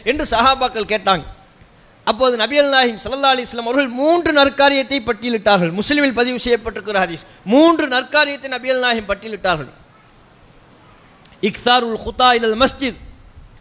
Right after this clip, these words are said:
பள்ளிவாசலுக்கு அதிகமாக நீங்கள் நடந்து வருவது. ஒவ்வொரு எட்டு நீங்கள் பள்ளிவாசலை நோக்கி ஒவ்வொரு காலடியை எடுத்து வைக்கின்ற பொழுதும் உங்கள் பாவங்கள் அழிக்கப்படுகிறது, உங்கள் அந்தஸ்து அல்லாஹ்விடத்தில் உயர்த்தப்படுகிறது.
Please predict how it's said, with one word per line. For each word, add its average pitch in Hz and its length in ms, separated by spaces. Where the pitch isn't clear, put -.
பள்ளிவாசலுக்கு 269 880
அதிகமாக 262 680
நீங்கள் 247 220
நடந்து 277 360
வருவது. 262 500
ஒவ்வொரு 277 480
எட்டு 269 260
நீங்கள் 294 240
பள்ளிவாசலை 277 640
நோக்கி 269 320
ஒவ்வொரு 262 440
காலடியை 294 560
எடுத்து 277 300
வைக்கின்ற 262 380
பொழுதும் 254 560
உங்கள் 240 460
பாவங்கள் 277 520
அழிக்கப்படுகிறது, 240 960
உங்கள் 220 260
அந்தஸ்து 240 480
அல்லாஹ்விடத்தில் 220 640
உயர்த்தப்படுகிறது. 214 880